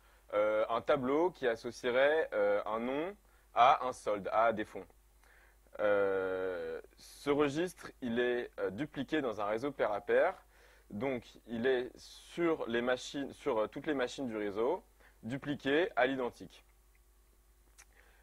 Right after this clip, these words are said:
Euh, et il y a un mécanisme de consensus qui permet que ce registre soit identique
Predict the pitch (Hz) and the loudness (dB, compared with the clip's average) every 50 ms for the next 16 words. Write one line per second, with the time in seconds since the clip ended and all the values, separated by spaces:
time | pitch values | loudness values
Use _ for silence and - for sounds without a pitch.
0 | - 101 113 110 113 113 127 117 131 131 127 127 147 156 147 165 156 160 175 165 | -6 0 2 2 2 2 0 0 2 2 2 2 0 0 2 2 2 2 2 -2
1 | 139 131 117 117 - - 123 117 - 113 107 - - 180 220 208 - - - - | -2 -2 -2 -4 -4 -6 -8 -6 -6 -8 -8 -6 -6 -6 -6 -8 -10 -14 -14 -14
2 | 110 - _ _ _ _ - 147 135 131 135 151 170 190 - - 120 - - 127 | -14 -14 _ _ _ _ 0 2 2 2 2 0 -2 -2 -4 -8 -10 -6 -4 -2
3 | 120 127 127 117 120 165 185 - - - - - 147 147 139 135 123 123 120 120 | 0 0 0 -2 -4 -8 -8 -10 -12 -20 -8 -2 0 0 0 0 0 -2 -4 -4
4 | - - 170 202 - - | -4 -6 -8 -8 -8 -12